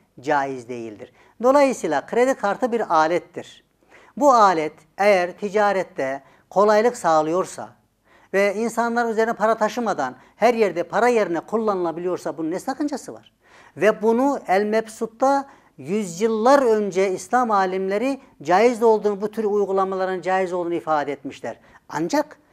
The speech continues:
sakıncalı olan kredi kartını faizde, kumarda, zamanında ödemeyerek faize düşmede,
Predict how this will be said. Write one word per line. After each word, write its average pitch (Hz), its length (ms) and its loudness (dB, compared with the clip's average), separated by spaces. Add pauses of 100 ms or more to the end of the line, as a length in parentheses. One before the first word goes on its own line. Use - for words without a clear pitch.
(200)
sakıncalı 185 760 -2
olan 151 480 0 (340)
kredi 247 480 2
kartını 165 760 0 (220)
faizde, 165 1300 4 (540)
kumarda, 160 960 0 (220)
zamanında 196 760 0
ödemeyerek 196 880 2
faize 180 580 -2
düşmede, 175 800 -2